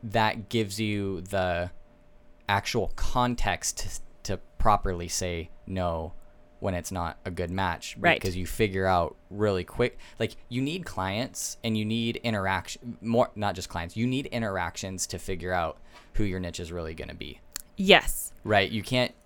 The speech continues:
Speaker 1: pre-prescribe that
Speaker 2: Right.
Speaker 1: per se.
Speaker 2: Exactly. And, and that's another thing that I do is this, like, don't make it so hard for people to work with you, is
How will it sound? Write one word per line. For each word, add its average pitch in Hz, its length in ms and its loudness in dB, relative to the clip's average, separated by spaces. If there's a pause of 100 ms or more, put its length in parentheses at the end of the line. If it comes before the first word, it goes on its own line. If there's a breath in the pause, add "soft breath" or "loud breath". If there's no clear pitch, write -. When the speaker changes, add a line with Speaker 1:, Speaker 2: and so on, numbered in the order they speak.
(400)
Speaker 1:
pre-prescribe 98 880 2
that 87 300 0 (300)
Speaker 2:
Right. 160 240 4
Speaker 1:
per 92 140 2
se. 80 460 0 (1040)
Speaker 2:
Exactly. 190 540 4 (680 loud breath)
And, 226 220 8 (100)
and 214 180 10
that's 233 200 8
another 233 240 8
thing 208 180 4
that 185 80 4
I 180 100 6
do 233 240 4
is 190 180 6
this, - 260 0 (120)
like, 175 160 8
don't 180 160 8
make 185 140 4
it 175 100 -2
so 180 140 2
hard 160 200 2
for 175 120 0
people 160 240 -2
to 160 100 -2
work 160 220 2
with 190 160 0
you, 139 280 -2
is 156 380 4